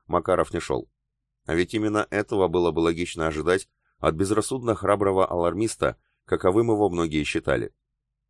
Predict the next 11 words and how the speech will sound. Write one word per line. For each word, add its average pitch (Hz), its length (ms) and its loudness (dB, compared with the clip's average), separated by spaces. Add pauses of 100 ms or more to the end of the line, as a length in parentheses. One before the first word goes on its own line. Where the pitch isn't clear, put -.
Вопреки 82 420 0
расхожему 85 520 0
мнению, 87 500 -2 (240)
Тога 110 360 2
уважительно 101 640 0
и 85 80 0
настороженно 90 600 0
относился 80 520 -2
к - 40 -16
своему 78 300 0
противнику, 73 680 -4